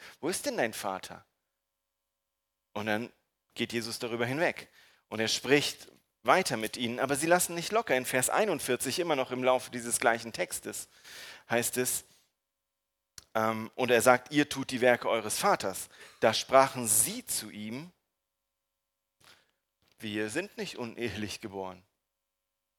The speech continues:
Das steht da. Also könnt ihr gerne nachlesen, Johannes acht, Vers einundvierzig, ähm, sagen die Juden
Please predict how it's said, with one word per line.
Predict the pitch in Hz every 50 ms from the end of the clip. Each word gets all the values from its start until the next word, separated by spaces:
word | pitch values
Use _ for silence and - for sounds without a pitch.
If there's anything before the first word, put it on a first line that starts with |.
| _ _ _ _ _ _ _ _ _ _ _ _ _ _ -
Das | - 156
steht | - 151 113 -
da. | - - - _ _ -
Also | 107 104 95 101 98
könnt | - 120 117
ihr | 120
gerne | 113 120 113 117
nachlesen, | 143 170 - 175 170 160 165 135
Johannes | 120 120 117 107 - -
acht, | - 160 - - -
Vers | - - 120 113 - -
einundvierzig, | - 120 117 107 101 - 170 175 - - 160 160 - - _ _ - - - - - - - _ _ -
ähm, | 120 120 120 123 113 101
sagen | 98 117 117 131 143
die | 139 139 151 160 160 - _ _ _ _ _ _
Juden | - 117 120 143 143 156 175 175 175 -